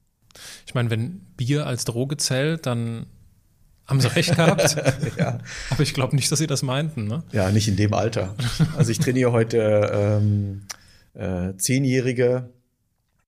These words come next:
Speaker 2: und in dem Alter spielt das natürlich keine Rolle. Also die hätten mich ruhig mit sechs, sieben Jahren, hätten die mich mitfahren lassen können. Haben sie halt nicht gemacht.
Speaker 1: Mhm.
Speaker 2: Ja, so kam ich auf verrückte Ideen zu Hause.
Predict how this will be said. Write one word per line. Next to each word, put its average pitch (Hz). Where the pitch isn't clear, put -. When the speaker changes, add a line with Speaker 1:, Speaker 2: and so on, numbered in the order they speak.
Speaker 2:
und 90
in -
dem 82
Alter 104
spielt -
das 101
natürlich 98
keine 120
Rolle. 92
Also 90
die 95
hätten 104
mich 98
ruhig 110
mit 101
sechs, 107
sieben 107
Jahren, 104
hätten 113
die 110
mich 110
mitfahren 170
lassen -
können. 87
Haben 123
sie 120
halt 123
nicht 127
gemacht. -
Speaker 1:
Mhm. 117
Speaker 2:
Ja, 151
so -
kam 113
ich 104
auf -
verrückte 113
Ideen 127
zu 92
Hause. 131